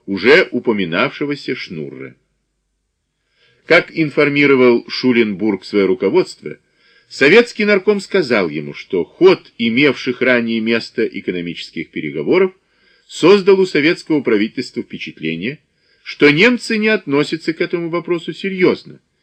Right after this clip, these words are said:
и лишь играют в переговоры по причинам политического характера.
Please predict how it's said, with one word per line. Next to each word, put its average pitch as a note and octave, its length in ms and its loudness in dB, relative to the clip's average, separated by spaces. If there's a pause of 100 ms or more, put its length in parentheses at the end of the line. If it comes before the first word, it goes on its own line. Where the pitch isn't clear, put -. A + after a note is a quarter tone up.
(260)
и F#2 80 -4
лишь A2+ 220 0
играют C#3+ 520 4
в - 60 -20
переговоры E2+ 680 -2 (300)
по A#2 100 2
причинам D#3 520 -2
политического G#2 640 -4
характера. D#2 560 -12